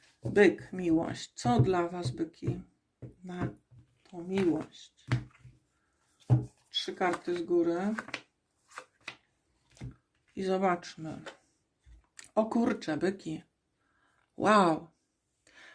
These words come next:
A więc przychodzi tutaj. Macie otwarte serce na miłość. Jesteście otwarci. Właściwie chcie-, chcecie poznać kogoś.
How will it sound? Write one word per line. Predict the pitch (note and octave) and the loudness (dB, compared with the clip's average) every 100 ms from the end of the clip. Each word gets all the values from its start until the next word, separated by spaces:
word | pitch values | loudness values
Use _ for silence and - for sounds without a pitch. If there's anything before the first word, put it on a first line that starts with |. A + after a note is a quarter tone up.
| _ | _
A | - A3+ B3 | 2 6 6
więc | G#3 G3+ A3 A3 - | 6 6 6 4 0
przychodzi | - G3+ A#3+ B3+ G#3 | -2 2 4 4 0
tutaj. | - - - F#3 | -4 -8 -4 2
Macie | A3+ A#3 G#3+ | 4 4 2
otwarte | - A3 A3 G3+ | 2 2 2 -2
serce | - G3 - F3+ | -2 -2 -4 -6
na | E3+ | -4
miłość. | E3+ F#3 G3 | 2 4 6
Jesteście | F#3 - B3+ - G#3 | 4 4 2 4 2
otwarci. | - F3 D#3+ E3 | 2 2 2 0
Właściwie | E3+ E3+ G3 F#3+ | -2 -4 -4 -4
chcie-, | F#3 - A3+ - - - - | -4 -2 -2 -2 -6 -20 -14
chcecie | - - D#4+ D4 | 2 6 8 8
poznać | - F3 E3+ D#3+ | 4 -2 -4 -6
kogoś. | - E3 D#3+ D#3+ | -10 -6 -6 -6